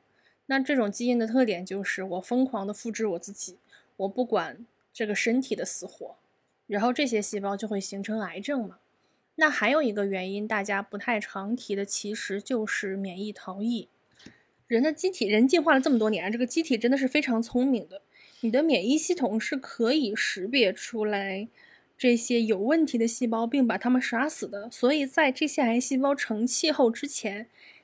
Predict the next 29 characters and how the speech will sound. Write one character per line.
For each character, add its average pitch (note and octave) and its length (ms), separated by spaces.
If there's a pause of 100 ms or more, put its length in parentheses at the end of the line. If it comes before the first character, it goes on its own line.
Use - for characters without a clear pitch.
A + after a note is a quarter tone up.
你 G#3+ 140
的 G#3+ 80
机 D4 160
体 C4+ 160
就 B3 100
把 A3 80
它 G#3 100
们 B3 140
干 D#4 240
掉 F3+ 160
了。 G3+ 140 (540)
也 A3+ 120
就 D4 100
是 E4+ 80
说， E4+ 200
咱 G#3+ 260
们 C4 140
普 G#3 200
通 A#3 240
人， G3 240
没 G#3 160
有 C4+ 120
得 A#3 180
病 A3+ 240
的 F#3+ 80
人， C#3+ 260 (200)
身 D4+ 280
体 C#4 220
中 G#3+ 340